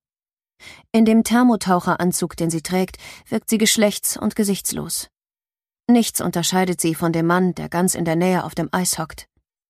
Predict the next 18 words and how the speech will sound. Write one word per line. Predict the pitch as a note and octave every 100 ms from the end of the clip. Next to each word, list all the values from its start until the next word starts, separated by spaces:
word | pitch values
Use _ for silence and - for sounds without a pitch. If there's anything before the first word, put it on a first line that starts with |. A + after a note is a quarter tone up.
| _ _ - - - -
Während | G#3 A#3 B3+
er | B3+
seine | A#3+ A#3+ G#3
Arbeit | G3 A3 A3
macht, | A#3 C4 - - - - -
Sauerstoffflaschen, | G#3 G#3+ G#3 G#3 G3 G3+ F#3+ - F3 E3 -
Ventile | E3+ D#3+ G#3 G#3+ F#3 E3
und | D#3+ -
Bleigurte | F3 F#3+ G#3+ F#3 F#3
überprüft, | F#3 F#3 - G3 F#3+ - - - _ -
starrt | - G#3 A#3+
Felicity | - A3 G#3+ - A#3+ - B3
in | A3+
die | A3
Tiefen | - A3 A3 - A#3+
eines | A3+ A3
gletscherblauen | - G3 A3 - A3+ G3 F#3 F#3
Sees. | F#3 E3+ F#3 - -